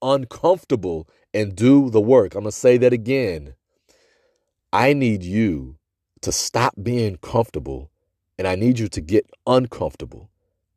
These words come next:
and do the work. Do not focus on perfection.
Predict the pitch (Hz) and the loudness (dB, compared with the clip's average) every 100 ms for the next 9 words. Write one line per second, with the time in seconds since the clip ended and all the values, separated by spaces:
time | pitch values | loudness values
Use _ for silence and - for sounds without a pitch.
0 | _ 87 82 73 90 98 104 107 - - | _ -8 -6 -4 -2 0 0 -4 -10 -10
1 | 87 82 90 - - - _ _ _ - | -6 -2 0 -2 -6 -20 _ _ _ -20
2 | - 92 90 113 151 - 143 151 - 107 | -12 -10 0 2 2 2 4 4 2 -4
3 | - 92 95 - - - 82 - - | -4 -8 -8 -10 -8 -2 -2 -4 -18